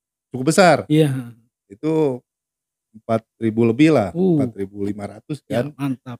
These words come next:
Speaker 1: Walaupun
Speaker 2: Iya.
Speaker 1: di awal kita tidak memprediksi itu karena
Speaker 2: Hmm.
Speaker 1: bisa dibilang itu sebenarnya kaku lah
Speaker 2: Iya.
Speaker 1: dengan Misbah itu karena ngebahas itu dia mungkin agak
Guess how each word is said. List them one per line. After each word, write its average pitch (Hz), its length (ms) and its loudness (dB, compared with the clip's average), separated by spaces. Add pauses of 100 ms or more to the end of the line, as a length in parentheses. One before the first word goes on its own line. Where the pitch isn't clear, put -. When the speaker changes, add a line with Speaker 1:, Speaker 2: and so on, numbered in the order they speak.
(140)
Speaker 1:
Walaupun 156 480 0
Speaker 2:
Iya. - 40 -20 (200)
Speaker 1:
di 120 140 -6
awal 156 260 2
kita 170 260 -6
tidak 120 460 -4
memprediksi 113 640 0
itu 123 100 -8
karena 151 380 2
Speaker 2:
Hmm. 120 160 -16 (960)
Speaker 1:
bisa 147 240 2
dibilang 143 400 4
itu 175 160 -2
sebenarnya 160 480 -2
kaku - 400 -6
lah 117 280 2
Speaker 2:
Iya. 156 300 2
Speaker 1:
dengan 110 140 0
Misbah 123 280 0
itu 143 120 0
karena 135 220 2
ngebahas 113 420 2
itu 101 200 -6
dia 123 260 4
mungkin 104 480 -4
agak 95 280 -16